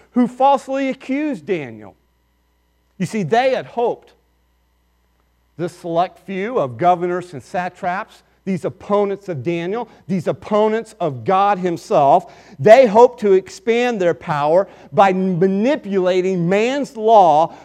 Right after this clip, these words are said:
to be in direct conflict with God's law for the purpose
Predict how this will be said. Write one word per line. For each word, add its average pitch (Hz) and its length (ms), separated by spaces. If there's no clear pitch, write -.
to 233 140
be 214 240
in 190 120
direct 190 480
conflict 170 1040
with 156 240
God's 214 440
law 156 360
for 196 180
the 165 80
purpose 214 560